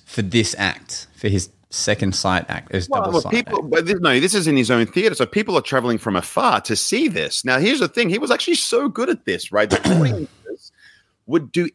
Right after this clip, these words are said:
Speaker 2: everything they could to try and screw them up. They would bring in
Speaker 1: Mm.
Speaker 2: really odd tools. They would bring in books written in Greek and other languages to try and throw people off. One time,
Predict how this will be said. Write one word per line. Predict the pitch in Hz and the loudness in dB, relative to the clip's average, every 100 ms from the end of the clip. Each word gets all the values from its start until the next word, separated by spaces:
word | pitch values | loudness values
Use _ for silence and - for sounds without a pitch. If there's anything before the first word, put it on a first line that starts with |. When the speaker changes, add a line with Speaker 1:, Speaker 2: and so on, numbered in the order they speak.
| - | -2
Speaker 2:
everything | 196 190 180 180 | 0 2 2 2
they | 156 139 | 0 0
could | - - 165 98 - | -2 0 2 0 -2
to | 127 | -4
try | - 143 | 0 0
and | 131 | 2
screw | - - 131 | 0 0 2
them | 131 | 2
up. | 147 - - | 0 -2 -8
They | 147 | 0
would | 180 160 | 0 0
bring | 147 170 165 | 2 2 4
in | 156 | 4
Speaker 1:
Mm. | 120 | 2
Speaker 2:
really | 135 143 - - | 2 2 0 0
odd | 127 - | 0 -2
tools. | - 151 175 233 - - | 0 2 2 0 -6 -4
They | - | 0
would | 143 143 | 2 2
bring | 101 151 | 2 2
in | 135 110 | 4 2
books | - 135 - - - | 2 -2 0 -6 -2
written | 139 127 127 | -2 -2 -4
in | 117 107 | -2 -2
Greek | 87 90 139 190 - | 0 2 2 0 -4
and | 117 113 - | -2 0 0
other | 113 127 107 | 2 2 2
languages | 90 101 127 160 190 208 | 0 0 2 0 0 0
to | - 120 | 0 -2
try | - 117 | 0 2
and | 117 - | 0 -2
throw | - 110 113 135 160 - - - | -2 2 4 2 0 -6 -16 -2
people | 131 123 117 | 0 2 2
off. | 127 - - _ | 2 -2 -14 _
One | 104 147 277 285 | -4 -2 0 0
time, | - 90 78 76 147 | 2 2 2 0 -4